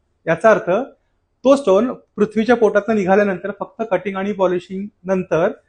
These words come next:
तो मार्केटमध्ये विक्रीसाठी आला होता. दुसरा रिझल्ट होता that the stone is synthetic yellow sapphire. याचा अर्थ, सिंथेटिकचा अर्थ तो स्टोन माणसाने लॅबमध्ये बनवलेला आहे. इथं एक हायलाइट गोष्ट करतोय मी की त्याचं केमिकल कॉम्पोझिशन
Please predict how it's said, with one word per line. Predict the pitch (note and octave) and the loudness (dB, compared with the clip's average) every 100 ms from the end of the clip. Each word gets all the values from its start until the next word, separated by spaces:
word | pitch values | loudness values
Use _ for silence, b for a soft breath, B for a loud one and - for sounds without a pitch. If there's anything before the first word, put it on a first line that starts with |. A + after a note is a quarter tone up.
| _ _ | _ _
तो | F#3+ | -2
मार्केटमध्ये | F3 F3+ F#3+ G#3 | -2 -2 -4 -2
विक्रीसाठी | G3+ G#3+ F#3 F3 A3+ | -2 -4 -10 -6 0
आला | G#3+ F3 | 2 0
होता. | D#3 A#2+ _ _ _ _ | -4 -12 _ _ _ _
दुसरा | D#3+ G#3 G#3+ | -8 0 0
रिझल्ट | G3+ G#3 | 0 -2
होता | F3 - G#3+ - _ _ _ _ _ _ _ _ _ _ _ | -4 -4 -6 -6 _ _ _ _ _ _ _ _ _ _ _
that | D3 F3+ - b b - | 2 2 0 b b -8
the | F#3+ | -2
stone | A#3 A#3 C4 | 4 4 4
is | C4+ | 2
synthetic | A#3 C4 C4 | 2 2 2
yellow | B3 A#3 A3+ | 4 4 2
sapphire. | G3 E3+ | 0 0
याचा | E3 E3 | 0 0
अर्थ, | A3+ A3 | 0 2
सिंथेटिकचा | A3 C4+ C4+ G3 F#3+ A#3 C4+ C4+ G#3+ | -2 -2 -6 -10 -6 -4 -6 0 0
अर्थ | E3+ G#3 | 0 -6
तो | A#3 A#3 A#3 B3+ | -6 -4 -2 -2
स्टोन | A3+ D#3+ F#3+ | -2 -6 -6
माणसाने | G#3 F3+ E3 G#3 G#3+ C#4 b b b | -4 -6 -4 -2 -2 -4 b b b
लॅबमध्ये | F3+ F#3 G3+ G#3+ G3+ | 2 4 4 2 4
बनवलेला | A3+ G3+ G3+ G3+ F#3 | 4 4 2 2 0
आहे. | D#3+ D3+ _ | -2 -8 _
इथं | F#3 G3 | -12 -6
एक | G3 G#3+ | -4 -4
हायलाइट | - F3 G3 F#3+ | -6 -4 -2 -2
गोष्ट | G3 - | -4 -2
करतोय | G3 D#3 G3+ | -4 -2 -4
मी | F#3+ B3+ - _ _ _ _ | -2 -6 -10 _ _ _ _
की | G#3+ | -4
त्याचं | G3 F3+ - | -2 -2 -2
केमिकल | G#3 F#3+ F#3+ | -2 0 -2
कॉम्पोझिशन | G3 F3+ E3+ F#3 F#3+ G#3 F3+ | -2 -2 -2 -4 -4 -4 -6